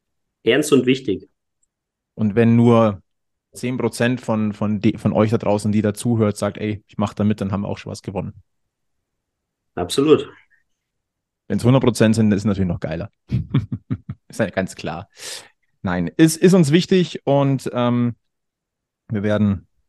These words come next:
Speaker 2: ich denke mal, auch in Zukunft da immer mal wieder auch ein Auge drauf haben, wenn's, wenn's auch diese Aufhänger einfach gibt, da auch einfach mal die Stimme zu erheben. Und, äh,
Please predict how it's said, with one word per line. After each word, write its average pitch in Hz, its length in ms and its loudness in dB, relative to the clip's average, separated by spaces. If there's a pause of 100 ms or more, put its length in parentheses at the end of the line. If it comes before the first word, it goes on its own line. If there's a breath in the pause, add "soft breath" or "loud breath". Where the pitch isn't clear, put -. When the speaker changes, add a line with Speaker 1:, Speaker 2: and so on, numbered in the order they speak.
Speaker 2:
ich - 80 -20
denke 107 220 -4
mal, 98 180 -2
auch 98 240 2
in 104 100 -2
Zukunft 101 440 -6
da 90 40 -6
immer 98 140 -4
mal 92 140 -4
wieder 98 140 -4
auch 92 120 -6
ein 95 60 -8
Auge 95 240 -4
drauf - 260 -12
haben, 98 300 -10
wenn's, - 580 -8 (480)
wenn's 123 320 0
auch 113 200 -2
diese 110 240 -2
Aufhänger 107 420 -2
einfach 101 300 -6
gibt, - 280 -12 (280)
da 92 200 -6
auch 92 120 -10
einfach 95 140 -6
mal 90 140 -6
die 90 80 -8
Stimme 90 320 -8 (580 loud breath)
zu 90 460 -4 (440)
erheben. 107 1000 2
Und, 135 800 0
äh, 127 480 -2